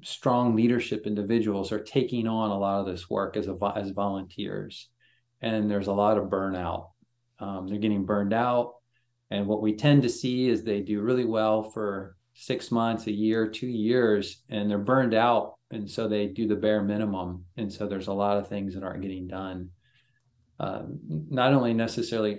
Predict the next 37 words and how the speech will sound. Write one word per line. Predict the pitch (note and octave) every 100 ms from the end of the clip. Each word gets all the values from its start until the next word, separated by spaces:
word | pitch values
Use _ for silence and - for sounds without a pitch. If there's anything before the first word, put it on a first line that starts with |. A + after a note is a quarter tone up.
| -
not | A#2 G#2+
getting | A2 G#2+
done | G#2 G2+ G2
well, | A2 A2+ G#2 F#2+
they're | G2+
just | G#2 -
not | F#2+ F#2 G2
getting | G2 F#2 F#2
done. | F#2 F#2+ F2+ F2+ F#2+ _ _ _ _ -
Um, | F#2+ F#2+ - -
people | G#2+ G#2+ G2+
who | G#2
haven't | F#2+ G2+ G2 G2+
had | G2+ G2
a | F#2+
good | F#2+ G2+ F#2+
financial | - F#2+ G2+ G2+ -
report | F#2+ F2+ A2+ G#2
and | G2
really | G2+ G#2
understand | G2 F#2 - G#2+ G2
what | F#2+
their | F2+
finances | - G#2 G2+ G2 A2 G2
are | F#2+
until | F#2+ F#2+ G2
six | - G#2+ - F#2+
months | F2+ G2
after, | F#2 F#2 - G2 F#2+ - _ _ _ _ _ -
which | - -
is | -
too | - C#3
late | A#2+ A#2+ A#2
to | G2
really | G2 F#2+
make | G2 G2 -
good, | G#2+ F#2+